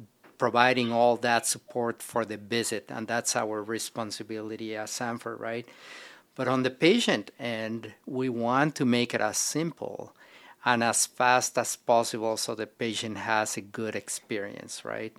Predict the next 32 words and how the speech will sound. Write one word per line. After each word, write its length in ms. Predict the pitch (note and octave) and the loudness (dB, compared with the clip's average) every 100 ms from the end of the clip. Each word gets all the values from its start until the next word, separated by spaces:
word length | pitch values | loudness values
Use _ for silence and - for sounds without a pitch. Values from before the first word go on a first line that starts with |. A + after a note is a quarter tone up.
| - - - - - | -20 -20 -20 -20 -16
So, 200 | - C3+ | -6 -4
Bonnie, 400 | B2+ - C#3+ E3 | -2 4 8 8
talk 320 | D#3 F#3 A#3 | 6 2 2
to 80 | - | 4
me 160 | D3+ C#3+ | 8 8
a 80 | C3 | 8
little 240 | B2+ B2+ | 6 6
about 260 | A#2 A2+ A#2 | 6 2 2
that. 260 | A#2 A2 | 2 6
I'm 200 | B2 D3+ | 6 8
a 60 | D3 | 6
patient. 500 | - C#3+ B2+ C3 A#2 | 8 6 6 2 0
I 120 | A#2+ | 0
want 300 | B2 C#3 C#3 | 4 4 4
to 80 | C3+ | 0
see 200 | - C3 | 0 0
you. 180 | B2 A#2+ | 0 2
What 240 | B2 E3+ | 4 6
do 100 | D#3+ | 6
I 180 | B2 C3 | 6 6
need 180 | B2 A#2 | 4 0
to 80 | G2+ | -2
do? 240 | A2 G#2+ | -6 -6
Do 180 | A2 A2 | -6 -4
I 140 | A#2+ | -2
get 160 | B2+ B2 | -2 -2
on 120 | A2+ | -4
my 140 | G2+ | -6
phone 460 | G2 - D3+ D#3 D3 | -10 -4 2 4 4
and 120 | A2 | 2
my 140 | G2+ G2+ | -2 -6
computer? 920 | - G#2+ - D3 D#3 D3 D3 C#3+ | -6 -10 -6 -2 2 4 4 2